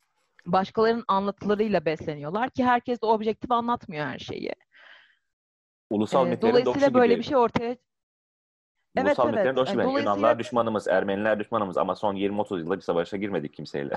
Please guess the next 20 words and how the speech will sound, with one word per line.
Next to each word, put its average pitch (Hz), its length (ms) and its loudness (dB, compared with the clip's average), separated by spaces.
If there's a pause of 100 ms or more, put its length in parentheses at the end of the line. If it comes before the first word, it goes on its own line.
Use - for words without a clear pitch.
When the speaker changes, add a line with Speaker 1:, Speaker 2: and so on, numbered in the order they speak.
(100)
Speaker 2:
<laughs> - 120 -20
Yani, 85 140 -4 (460)
değil 139 100 -2
mi? 98 100 -2
Buna 104 160 0
benziyor 80 320 -2
biraz. 73 260 -12 (1300)
Speaker 1:
Yani 269 260 -2
evet, 285 160 2
anlatıyla 240 520 -2
alakalı 214 460 -4
biraz 147 340 -12
da. 202 60 -18 (1300)
Speaker 2:
Ee, 98 360 4
peki, 143 320 0
he-, - 420 -4
hazır 120 400 0
Türkiye'ye 123 480 2
dönmüşken, 113 560 -2 (640)
e, 87 320 -2